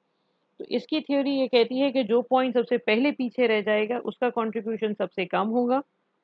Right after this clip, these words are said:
और जो आखिर में point बचेगा, उसका contribution सबसे ज़्यादा होगा। तो हम इसको move करेंगे away from the origin।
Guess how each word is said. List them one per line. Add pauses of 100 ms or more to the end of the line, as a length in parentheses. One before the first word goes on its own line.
और
जो
आखिर
में
point
बचेगा,
उसका
contribution
सबसे
ज़्यादा
होगा। (600)
तो
हम
इसको
move
करेंगे
away
from
the
origin।